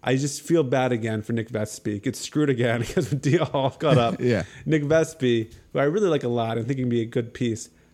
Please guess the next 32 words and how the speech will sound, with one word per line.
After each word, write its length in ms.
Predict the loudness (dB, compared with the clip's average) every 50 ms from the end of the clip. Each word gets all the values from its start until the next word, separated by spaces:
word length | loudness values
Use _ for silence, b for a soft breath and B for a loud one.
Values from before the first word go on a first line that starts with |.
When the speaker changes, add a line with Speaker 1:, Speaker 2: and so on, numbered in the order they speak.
| b b -6
Speaker 1:
um, 260 | -4 -2 -2 0 -2
was, 240 | -2 -4 -6 -8 -4
was, 460 | -2 -2 -2 -2 -4 -8 -16 -18 -20 _ -20 -20 -20 -10 -6
uh, 100 | -4 -4
sent 240 | -4 -2 -4 -2 -2
down 100 | -2 -4 -4
to 40 |
triple 300 | -6 -8 -6 -4 -4 -4
A 80 | -4 -4
again. 340 | -4 -6 -6 -6 -8 -8 -10 b b b b b b -2
I 80 | -2
assume 220 | -2 0 2 2 2
he'll 80 | 2
be 120 | 2 2 0
back 260 | 0 -4 -4 -4 -6
up 100 | -6 -6
at 80 | -8 -6
some 160 | -6 -6 -6
point. 300 | -6 -6 -6 -6 -8 -10 -14 b b b b b b b -2
Um, 460 | 0 2 2 2 2 2 0 -2 -4 -8 -16 -20 _ -20 _ -20 -20 -10 -4
Speaker 2:
I, 180 | -4 -4 -4 -4 -4 -4
yeah, 200 | -4 -2 -2 -2
he 120 | -2 -2
will 160 | -2 -2 -4
be. 140 | -6 -8 -2
Speaker 1:
but 180 | -2 0 2 2
then 160 | 0 0 2
Dia 240 | 4 4 4 4 4
Hall 240 | 4 2 2 2
was 120 | 2 0 -2
sent 260 | -2 -2 -2 0 0
down. 440 | -2 -2 0 -2 -2 -2 -4 -4